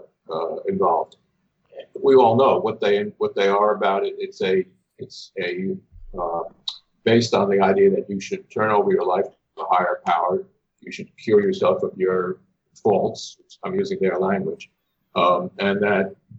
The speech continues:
through this kind of faith in the system or faith in God or faith in your compatri-, compatriots, and by following these steps, you will form a cohesive group which will help you to not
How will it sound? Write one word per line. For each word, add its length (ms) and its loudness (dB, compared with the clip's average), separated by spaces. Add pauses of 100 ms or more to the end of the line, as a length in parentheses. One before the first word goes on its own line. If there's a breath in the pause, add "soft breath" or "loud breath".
(180)
through 420 4
this 260 -2
kind 280 -2
of 140 -2
faith 340 0
in 120 -4
the 60 -8
system 500 -4 (220)
or 180 -6
faith 260 4
in 120 -4
God 400 -2 (480)
or 180 -6
faith 300 4
in 100 -4
your 200 0
compatri-, 800 -2
compatriots, 720 -2 (420)
and 160 -10
by 240 2
following 400 4
these 240 -10
steps, 520 -4 (440)
you 160 -4
will 160 -2
form 360 -4
a 100 -6
cohesive 500 -4
group 300 2
which 180 -6
will 140 -2
help 180 -2
you 160 -4
to 80 -14
not 220 -8